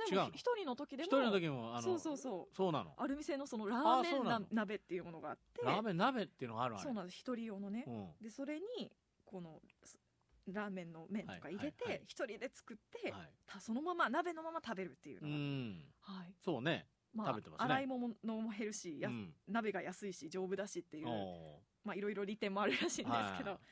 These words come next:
Speaker 1: まあ、飲食店でもね、このスタイルで出されるくらい、
Speaker 2: うん。
Speaker 1: もう袋麺の方が多分、韓国の方はよく食べるのかな
Speaker 2: そうですね。
Speaker 1: という印象ですね。
Speaker 2: はい。うん。
Speaker 1: で、
Speaker 2: うん。
Speaker 1: まあ、この韓国の方のそのラーメン好きが高じてと言いますか、
Speaker 2: はあ。
Speaker 1: 最近ですね、
Speaker 2: はい。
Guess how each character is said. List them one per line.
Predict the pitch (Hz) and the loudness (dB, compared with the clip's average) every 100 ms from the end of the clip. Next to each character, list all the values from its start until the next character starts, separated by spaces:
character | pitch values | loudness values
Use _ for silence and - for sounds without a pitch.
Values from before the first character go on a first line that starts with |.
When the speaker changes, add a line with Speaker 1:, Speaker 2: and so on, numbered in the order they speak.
| - - | -16 -4
Speaker 1:
ま | |
あ、 | 254 | -2
飲 | 466 | -2
食 | 523 - | -4 -4
店 | - 220 | -2 -2
で | 196 | -2
も | 175 | -2
ね、 | 180 | -6
こ | - 196 | -4 -4
の | |
ス | 190 | -2
タ | - | -4
イ | 208 | -4
ル | 180 | -4
で | 147 | -6
出 | 143 | -8
さ | - | -8
れ | 180 165 | -8 -8
る | 139 | -10
く | - | -10
ら | 139 | -8
い、 | 123 | -6
Speaker 2:
う | 202 | -4
ん。 | |
Speaker 1:
も | |
う | |
袋 | 202 120 349 | -4 -2 -2
麺 | 359 220 | -2 -4
の | 190 | -6
方 | - | -8
が | - | -10
多 | - | -10
分、 | - - _ _ _ _ _ _ | -10 -14 _ _ _ _ _ _
韓 | 190 190 | -10 -10
国 | 180 170 | -12 -16
の | 147 | -20
方 | - - | -20 -18
は | 160 | -14
よ | |
く | 180 | -14
食 | - 170 | -14 -16
べ | |
る | 170 | -14
の | 160 | -14
か | 147 | -10
な | |
Speaker 2:
そ | - 120 | -4 -4
う | |
で | 95 | 0
す | |
ね。 | 143 160 | 0 0
Speaker 1:
と | |
い | - | -2
う | |
印 | - 92 78 | -10 -10 -10
象 | |
で | - | -12
す | - 185 | -14 -8
ね。 | 190 | -2
Speaker 2:
は | |
い。 | 233 | 0
う | |
ん。 | 240 208 160 - - - | 0 -4 -10 -20 -16 2
Speaker 1:
で、 | 349 359 208 - | 4 6 2 -2
Speaker 2:
う | |
ん。 | 208 165 - | -8 -8 -4
Speaker 1:
ま | 214 | -4
あ、 | |
こ | 208 | -2
の | 180 | -6
韓 | - 294 349 | -2 -2 -2
国 | - 262 247 240 233 233 226 226 214 - _ _ - | -10 -10 -6 -4 -4 -6 -6 -6 -8 -10 _ _ -8
の | |
方 | 185 196 202 | -8 -6 -6
の | 165 | -6
そ | - | -8
の | 175 | -10
ラ | 156 | -8
ー | 175 269 | -6 -6
メ | 302 | -6
ン | 294 | -6
好 | 254 | -8
き | 240 | -8
が | 214 | -12
高 | - 202 | -10 -10
じ | 214 262 | -8 -8
て | 233 | -6
と | 180 | -6
言 | 160 | -6
い | |
ま | 139 | -10
す | - | -10
か、 | - | -10
Speaker 2:
は | - | -6
あ。 | 160 | 0
Speaker 1:
最 | 330 | 0
近 | - 330 | 0 -4
で | 165 | -4
す | 156 | -4
ね、 | 143 | -8
Speaker 2:
は | - | -6
い。 | 113 | -10